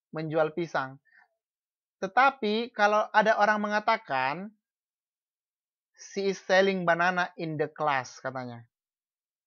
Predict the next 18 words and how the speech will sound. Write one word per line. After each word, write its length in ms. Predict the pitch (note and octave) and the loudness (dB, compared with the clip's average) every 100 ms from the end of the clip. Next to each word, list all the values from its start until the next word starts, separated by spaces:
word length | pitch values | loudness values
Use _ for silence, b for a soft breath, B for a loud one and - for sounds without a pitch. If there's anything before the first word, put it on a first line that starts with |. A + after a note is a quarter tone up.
| - | -10
Mungkin 240 | E3+ G3 C#4 | -6 -2 0
nggak 160 | A3+ | 2
dia 160 | F#3+ F3+ | 4 4
menjual 480 | F3 D#3 E3+ E3 E3 | 2 2 4 2 0
pisang 400 | D#3+ D#3 D3 C#3+ | -6 -6 -4 -2
dalam 160 | C#3+ | -2
kelas? 320 | C3+ C3 B2 _ _ _ _ _ _ _ _ _ _ _ _ _ _ _ _ _ _ _ C3 | -4 -6 -6 _ _ _ _ _ _ _ _ _ _ _ _ _ _ _ _ _ _ _ -14
Nggak. 200 | B2+ - | -12 -10
Jadi 180 | C#3+ D#3+ | -4 0
artinya 300 | F3 F3 F3+ D3+ | 0 0 -4 -4
apa? 240 | B2+ B2 _ _ _ _ _ _ _ _ _ _ _ _ _ _ _ _ F#4+ _ _ _ _ _ _ _ - | -6 -14 _ _ _ _ _ _ _ _ _ _ _ _ _ _ _ _ _ _ _ _ _ _ _ _ -20
Hmm. 320 | C3+ C3 B2+ _ b | -18 -16 -20 _ b
Artinya 400 | b D#3 F3 A3 | b -8 -4 -4
dia 240 | F#3 F#3+ A3 | -2 2 2
banyak 400 | D3+ D#3 F3 G#3 | 2 2 2 -2
berbica-, 800 | D#3 E3 E3 G3 F#3 F#3 A#3+ - _ _ _ _ _ _ | 0 -2 -2 -2 2 4 2 -4 _ _ _ _ _ _
berbicara. 1120 | - E3 E3 F3+ G#3+ G#3+ A#3+ A3 E3 C#3 D3 _ _ _ _ _ | -10 -8 -8 -6 0 2 2 2 0 -2 -10 _ _ _ _ _
Ah. 440 | C#3 C3+ B2 A#2 | -14 -12 -12 -14